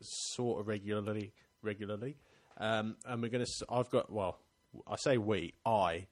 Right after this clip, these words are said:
am going to set up, uh, some way of getting this onto iTunes. So,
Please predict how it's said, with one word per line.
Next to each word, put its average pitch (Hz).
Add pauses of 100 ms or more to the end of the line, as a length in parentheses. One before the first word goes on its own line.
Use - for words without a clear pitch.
(120)
am 101
going 95
to -
set -
up, 92 (160)
uh, 90 (100)
some 104
way 101
of 92
getting 98
this 95
onto 95
iTunes. 92
So, 90